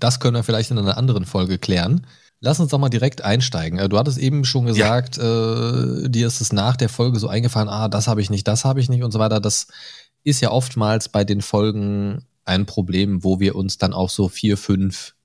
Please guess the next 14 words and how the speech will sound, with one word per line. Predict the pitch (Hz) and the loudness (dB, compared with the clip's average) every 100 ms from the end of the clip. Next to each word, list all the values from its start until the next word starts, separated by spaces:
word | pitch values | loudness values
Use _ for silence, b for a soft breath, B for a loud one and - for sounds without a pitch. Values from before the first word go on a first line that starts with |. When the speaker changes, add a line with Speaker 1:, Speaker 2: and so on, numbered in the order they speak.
| _ _ _ _ _ | _ _ _ _ _
Speaker 1:
einzelne | 98 104 110 101 95 95 | -2 0 0 0 0 0
Einträge | 104 117 - 113 107 | 0 0 0 0 0
von | - 110 | 0 -2
irgendetwas | 117 113 107 101 107 - 101 - | 2 0 0 -2 -4 0 -2 0
beschränken. | 98 - - 113 139 151 117 | -2 0 0 0 0 0 2
Da | 101 | 0
könnten | 101 - 123 113 | 0 0 0 0
wir | 101 | 0
ja | 98 | 0
in | 98 | 0
der | 95 95 | 0 0
Regel | 104 101 | 2 2
solche | 95 95 | 0 0
Listen | 101 - 98 95 101 | -2 -4 -2 -2 -4